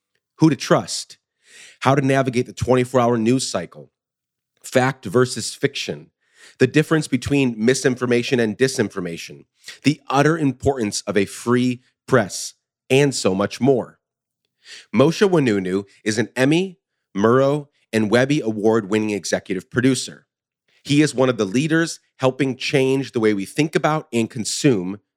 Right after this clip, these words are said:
the news. Moshe is the president of both Mo Digital and Mo News. Before launching Mo Digital,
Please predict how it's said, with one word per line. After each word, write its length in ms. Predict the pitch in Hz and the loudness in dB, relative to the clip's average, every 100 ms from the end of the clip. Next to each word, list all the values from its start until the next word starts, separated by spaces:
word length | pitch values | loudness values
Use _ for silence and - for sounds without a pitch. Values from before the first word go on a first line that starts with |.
| - | -2
the 80 | 107 | 2
news. 520 | 113 95 - - - _ _ _ _ _ - - | 2 0 -4 -12 -12 _ _ _ _ _ -16 0
Moshe 300 | 139 185 - | 2 2 0
is 220 | 135 123 | 0 0
the 80 | 117 | -4
president 640 | - 143 135 127 143 147 _ _ - | -4 0 0 2 0 -2 _ _ -2
of 240 | 117 98 | -2 2
both 260 | 120 117 - | 2 2 0
Mo 240 | 104 139 | 2 2
Digital 500 | 135 131 110 117 120 - | 2 0 0 -2 -4 -2
and 380 | 139 135 104 101 | 0 0 -2 -8
Mo 280 | 101 104 110 | -2 0 2
News. 560 | 110 123 87 - - - _ _ _ | 2 2 0 -8 -10 -14 _ _ _
Before 380 | 131 123 156 180 | -4 0 2 2
launching 640 | 151 131 123 - 101 92 95 | 4 2 0 -2 -4 -2 0
Mo 160 | 101 | 0
Digital, 600 | 95 95 - 87 95 131 | 0 -4 -6 -6 -6 -8